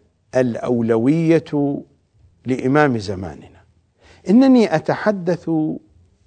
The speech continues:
مع المنتظرين والمنتظرات،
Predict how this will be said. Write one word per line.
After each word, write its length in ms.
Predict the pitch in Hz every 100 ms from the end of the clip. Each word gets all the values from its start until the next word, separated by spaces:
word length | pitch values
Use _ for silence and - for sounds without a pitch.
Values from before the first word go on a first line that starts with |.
| _ _ _ -
مع 380 | 127 147 143 131
المنتظرين 1400 | 139 123 120 123 104 120 107 113 110 151 165 165 160 156 - _ _ _ _
والمنتظرات، 920 | 107 127 120 135 - 151 175 165 -